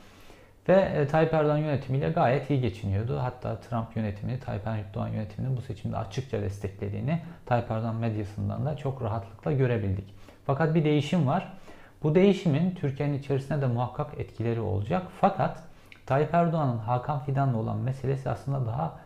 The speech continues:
derin. Şimdi Tayyip Erdoğan belli kadrolarla çalışmak zorunda. İşte Albayrak ailesi de bunun gibi bir şey. Herkese hemen harcayamaz Tayyip Erdoğan bir kızgınlık nedeniyle. İşbirlikleriyle devlet, e, yönetildiğini biliyor.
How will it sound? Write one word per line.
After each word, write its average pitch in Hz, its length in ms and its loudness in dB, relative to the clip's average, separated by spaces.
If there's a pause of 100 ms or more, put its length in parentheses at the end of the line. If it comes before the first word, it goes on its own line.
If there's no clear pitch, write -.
(160)
derin. 101 240 0 (680)
Şimdi 135 140 2
Tayyip 165 220 4
Erdoğan 170 460 4
belli 156 260 4
kadrolarla 143 600 2
çalışmak 123 480 0
zorunda. 101 280 -2
İşte 101 180 -2
Albayrak 117 360 2 (720)
ailesi 113 380 2
de 110 120 -2
bunun 104 220 -2
gibi 107 200 -2
bir - 40 -12
şey. 208 340 -2 (1000)
Herkese 139 440 2
hemen 143 200 4
harcayamaz 123 640 4
Tayyip 101 240 -2
Erdoğan 101 340 2
bir 98 100 -2
kızgınlık 107 540 -4
nedeniyle. 110 540 0 (280)
İşbirlikleriyle 139 840 4
devlet, 107 500 -2
e, 110 60 -2
yönetildiğini 107 840 -2
biliyor. 135 420 2